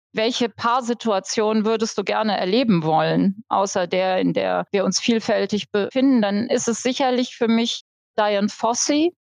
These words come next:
und die Gorillas. Was mich daran interessiert, ist einfach ihre Arbeit, die sie als Forscherin dort getan hat, aber auch als Erklärerin, wie wir die Welt sehen können und sollten,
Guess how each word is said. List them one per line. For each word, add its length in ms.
und 240
die 80
Gorillas. 680
Was 200
mich 180
daran 340
interessiert, 760
ist 160
einfach 580
ihre 400
Arbeit, 840
die 140
sie 240
als 580
Forscherin 1000
dort 480
getan 460
hat, 200
aber 360
auch 260
als 320
Erklärerin, 800
wie 140
wir 100
die 160
Welt 260
sehen 380
können 480
und 180
sollten, 640